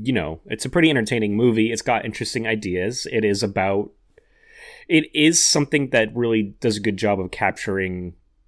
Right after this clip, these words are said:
um, what the modern day feels like. Just even the title of, like, yeah, we are being hit in the face with, like, everything around the world all at the same time, thanks to the internet. I think that's secretly what the movie's about: is the internet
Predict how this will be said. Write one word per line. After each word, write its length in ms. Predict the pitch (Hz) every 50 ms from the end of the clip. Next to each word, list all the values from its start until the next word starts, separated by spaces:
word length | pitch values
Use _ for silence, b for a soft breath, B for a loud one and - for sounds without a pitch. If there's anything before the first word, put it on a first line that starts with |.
| _ -
um, 500 | 95 92 90 90 87 85 82 82 80 85 - _ - - - - - - - _ _ - - - -
what 180 | - 95 95 -
the 60 | 101
modern 400 | 98 95 95 101 92 87 85 85
day 300 | 82 87 82 85 92 98
feels 380 | - - 107 107 104 98 -
like. 400 | 107 107 107 107 - - - - - - - -
Just 240 | 113 110 107 - -
even 220 | 117 107 110 104
the 80 | 95 92
title 520 | - - 98 92 98 107 104 104 107 107 -
of, 180 | - 104 95 101
like, 320 | 107 98 95 90 - - b b b b b b b b
yeah, 140 | 127 123 117
we 160 | 110 131 135
are 100 | 135 127
being 360 | 110 98 113 117 110 101 101
hit 180 | 95 107 117 117
in 80 | 104
the 80 | 101 95
face 440 | - - - 101 92 90 - - -
with, 220 | 104 92 - -
like, 380 | 101 92 90 85 - - - - - - - - _ - - _ _ _ _ _ _ _ _ _ -
everything 420 | - 135 110 120 107 - 123 104 101
around 300 | 98 95 92 95 95 92
the 80 | 90
world 400 | 85 92 92 90 87 82 82 85 -
all 140 | - 98 92
at 80 | 90 -
the 80 | 92
same 280 | - - - 87 85 95
time, 340 | - 123 110 98 95 95 90
thanks 260 | - - 101 98 -
to 60 | 113
the 180 | 92 95 117 147
internet. 340 | 139 107 87 78 76 76 - -
I 60 | 117
think 180 | - 156 123
that's 180 | 107 131 143 -
secretly 400 | - - 156 143 - 143 120 117
what 120 | 113 107
the 60 | 107 107
movie's 280 | 110 107 104 98 95
about: 320 | 101 92 117 104 95 - 104
is 160 | 104 104 98
the 140 | 104 104 104
internet 420 | 101 95 85 78 80 80 76